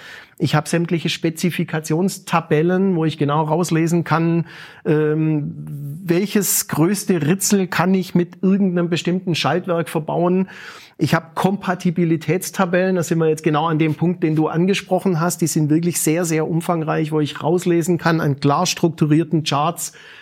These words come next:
was kann ich womit kombinieren, was ist eventuell gerade so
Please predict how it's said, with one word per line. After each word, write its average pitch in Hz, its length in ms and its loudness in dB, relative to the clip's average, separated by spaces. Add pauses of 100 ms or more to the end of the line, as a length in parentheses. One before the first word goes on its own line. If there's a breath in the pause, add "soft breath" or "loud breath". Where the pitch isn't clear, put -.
(180 loud breath)
was 147 320 0
kann 160 160 2
ich 143 160 0
womit 151 320 2
kombinieren, 156 720 2
was 151 180 -4
ist - 240 -8
eventuell 156 560 0
gerade 151 600 0
so 175 480 0